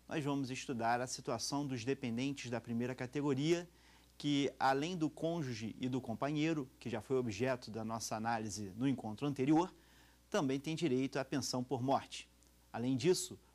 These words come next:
vamos abordar os dependentes das demais categorias, segunda categoria com os pais e terceira categoria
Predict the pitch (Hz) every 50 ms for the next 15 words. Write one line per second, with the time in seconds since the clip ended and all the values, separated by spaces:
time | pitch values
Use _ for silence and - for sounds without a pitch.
0 | _ - 135 151 151 156 143 147 147 135 127 123 127 127 127 127 123 117 127 135
1 | - 135 131 131 139 147 156 - - 131 117 120 151 151 180 165 151 160 143 143
2 | 160 151 - 156 147 151 160 156 160 156 156 139 117 95 87 - - - - -
3 | - - - - - - 123 110 110 131 139 127 123 - 117 - - 120 113 117
4 | 117 123 127 117 - - 110 104 - - - 143 143 147 147 143 147 - - -
5 | - 147 - 165 139 - - - 147 135 135 - 139 - - 139 120 117 107 113
6 | 120 123 123 120 123